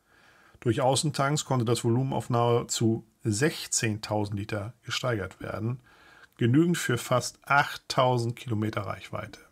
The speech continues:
Sowohl die Do vier drei fünf als auch die sechs drei fünf kamen über das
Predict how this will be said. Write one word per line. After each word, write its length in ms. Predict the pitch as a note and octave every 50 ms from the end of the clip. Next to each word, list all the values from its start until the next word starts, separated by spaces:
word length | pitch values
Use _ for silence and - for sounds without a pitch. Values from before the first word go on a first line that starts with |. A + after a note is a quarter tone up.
| _ _ _ _ _ _ _ _ _ _ _ _ _ - _ _ _ _ _ _ _ _ _ _ _ _ _ _ _ _ _ _ _ _ _
Sowohl 300 | - - A2+ B2 C#3+ C#3+
die 180 | C3+ C3 A2+ A2+
Do 480 | A#2 C3 C3+ C#3+ D3+ D#3 D#3+ F3+ - _ -
vier 260 | - - - D3 C3
drei 160 | A#2 A#2 A2
fünf 320 | A2 - C3 C#3 E3 F3
als 140 | F3 - C3
auch 120 | C3 A#2+ -
die 300 | - A#2+ A2+ A2+ - - _ _ _ _ _ _ - -
sechs 400 | A2+ G#2 G#2+ D3 D#3 - - -
drei 160 | G#2+ G2+ F2+
fünf 360 | - - G#2+ A2 B2 D3 C#3+ - _ - _
kamen 280 | - - B2 A#2+ A2+ B2
über 160 | A#2+ G#2 A2
das 340 | A2 G#2+ A2 - - -